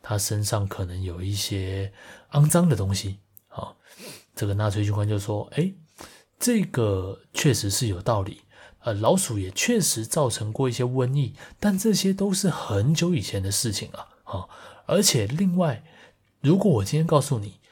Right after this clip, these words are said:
松鼠，松鼠身上也有传染病，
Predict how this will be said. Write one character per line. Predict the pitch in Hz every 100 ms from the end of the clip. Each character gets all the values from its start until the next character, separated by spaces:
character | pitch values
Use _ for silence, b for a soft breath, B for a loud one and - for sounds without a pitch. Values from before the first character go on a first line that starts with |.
| b b
松 | - - 196 226
鼠， | 240 - - - - _ _ -
松 | - - 233 262
鼠 | - 101
身 | 92 147 151
上 | 165 120
也 | 98 113
有 | 151
传 | 98 - 101
染 | 98 87
病， | 104